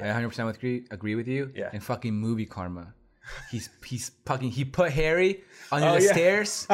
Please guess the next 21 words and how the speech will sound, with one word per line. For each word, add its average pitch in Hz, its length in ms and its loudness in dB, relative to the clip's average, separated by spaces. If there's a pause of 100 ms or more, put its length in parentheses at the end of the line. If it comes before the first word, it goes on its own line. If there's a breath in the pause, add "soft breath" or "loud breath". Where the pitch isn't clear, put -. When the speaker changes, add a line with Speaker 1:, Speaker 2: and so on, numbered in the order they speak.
(140)
Speaker 2:
<laughs> 202 220 2
Speaker 1:
He 151 80 -2
trapped 190 440 4
him 190 100 2
there 196 220 4
under 185 140 2
the 165 60 0
stairs. 180 380 0
Speaker 2:
Yep. 127 120 4
Speaker 1:
And 156 80 4
now 156 120 2
he 160 200 -2
was 147 140 -2
trapped 143 180 0
in 139 60 -4
a 127 40 -4
fucking 139 320 -4
closet 127 520 0
Speaker 2:
Yep. 135 220 4
Speaker 1:
for, 139 80 0
like, 131 160 0